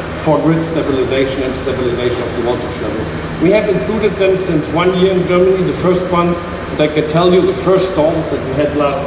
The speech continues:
years, we managed perfectly and they did exactly what expected. And then it's now the third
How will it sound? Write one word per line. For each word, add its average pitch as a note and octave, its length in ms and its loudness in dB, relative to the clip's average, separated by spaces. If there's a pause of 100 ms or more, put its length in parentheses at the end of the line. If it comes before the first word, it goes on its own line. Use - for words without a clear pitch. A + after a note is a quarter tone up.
years, C3+ 260 2 (340)
we B2+ 80 4
managed D3 500 2 (140)
perfectly D#3+ 560 0
and C3+ 120 -2
they C3+ 200 2
did D3 160 2 (180)
exactly C#3+ 600 -2 (340)
what B2+ 140 2
expected. - 600 -4 (520)
And B2 100 0
then B3+ 240 2 (420)
it's E3+ 220 -4
now E3+ 160 2
the D#3+ 240 2
third G3+ 260 2